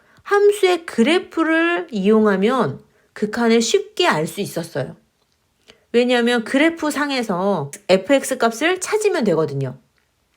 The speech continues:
자, 무슨 얘기냐면 예를 들어서 리미트 X가 이로 갈 때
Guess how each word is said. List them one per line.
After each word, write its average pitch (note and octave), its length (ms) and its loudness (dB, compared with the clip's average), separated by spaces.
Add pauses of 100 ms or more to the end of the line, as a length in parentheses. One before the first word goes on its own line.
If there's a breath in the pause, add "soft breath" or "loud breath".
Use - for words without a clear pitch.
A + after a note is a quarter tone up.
(280)
자, D#3+ 160 -4
무슨 A3 300 -2
얘기냐면 D3+ 720 -2 (380 loud breath)
예를 G3 360 4
들어서 F3+ 680 0 (360 soft breath)
리미트 C#4 1000 0
X가 G3+ 680 2
이로 G#3+ 540 -2
갈 G3+ 320 2
때 D#4+ 440 -2